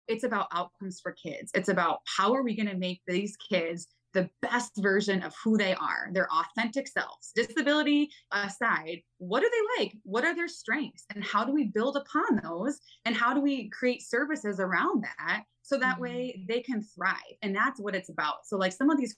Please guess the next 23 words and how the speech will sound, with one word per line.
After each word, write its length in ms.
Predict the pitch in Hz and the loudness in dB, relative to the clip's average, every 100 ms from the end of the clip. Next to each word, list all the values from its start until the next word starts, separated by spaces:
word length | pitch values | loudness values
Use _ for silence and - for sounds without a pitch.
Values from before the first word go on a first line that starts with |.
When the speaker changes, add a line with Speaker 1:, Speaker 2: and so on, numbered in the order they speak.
| - | -4
Speaker 1:
questions 480 | 202 - 220 202 190 | -4 -2 -2 -2 -2
and 80 | 185 | 0
some 120 | 202 | 2
of 60 | |
these 120 | 196 190 | 2 0
questionnaires 680 | 196 185 - 185 175 175 | -2 -2 2 4 4 4
that 140 | 175 165 | 2 2
are, 220 | 175 175 - - | 2 -2 -10 -4
the 60 | 196 | -4
state 300 | - 196 196 | 0 0 2
requires 520 | 202 190 180 180 180 | 0 0 0 0 -4
you 120 | 180 | -4
to 160 | 175 175 | -2 -2
send 300 | - 175 175 | -2 -2 0
home 300 | 180 175 170 | -2 -2 -2
or 120 | 165 | -2
whatever, 680 | 160 180 160 160 190 220 - - _ - | -2 -2 0 0 2 2 0 -6 _ -2
it's 240 | 208 - | -2 -2
so 140 | - 196 | 0 2
triggering 520 | 214 208 190 214 196 _ _ - | 2 0 2 2 2 _ _ -8
to 100 | 185 | -4
families 520 | 185 175 220 262 - | 0 0 2 2 0
that 320 | 196 185 165 | 0 0 -2